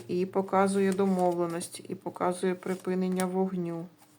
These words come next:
І показує, що якось Україна не дуже задоволена, задоволена тим, що буде відбуватися. Теж це показує. До речі, я кажу, як воно є.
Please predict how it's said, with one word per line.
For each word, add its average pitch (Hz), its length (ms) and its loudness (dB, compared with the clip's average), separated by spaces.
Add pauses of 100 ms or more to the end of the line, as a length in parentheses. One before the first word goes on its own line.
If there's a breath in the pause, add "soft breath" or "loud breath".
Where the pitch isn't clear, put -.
(600 loud breath)
І 190 120 -4
показує, 190 600 2
що - 220 -2
якось 180 400 -2
Україна 185 420 -2
не 180 120 0
дуже 160 260 -4
задоволена, 175 800 -2
задоволена 175 760 -2
тим, 175 220 -6
що 180 200 -8
буде 170 240 -4
відбуватися. 165 800 -6
Теж 190 320 -2
це - 120 -8
показує. - 560 -8
До 175 100 0
речі, 170 320 -6
я 180 120 0
кажу, 190 240 -2
як 185 200 0
воно 180 160 -4
є. 165 200 -6